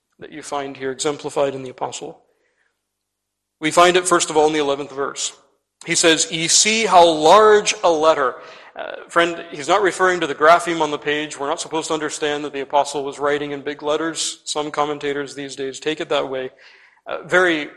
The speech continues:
naturally, the apostle is emphasizing the length of this epistle.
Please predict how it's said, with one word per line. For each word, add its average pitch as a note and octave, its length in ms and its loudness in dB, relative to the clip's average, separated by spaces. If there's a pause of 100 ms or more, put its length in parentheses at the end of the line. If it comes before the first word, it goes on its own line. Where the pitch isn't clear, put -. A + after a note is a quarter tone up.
naturally, D#3+ 760 2
the C3 120 -6
apostle D#3 420 2
is D3 180 -8
emphasizing D#3+ 760 -2
the D#3+ 100 0
length F3 540 0
of D#3 180 -2
this D3+ 160 -8
epistle. D3 540 -10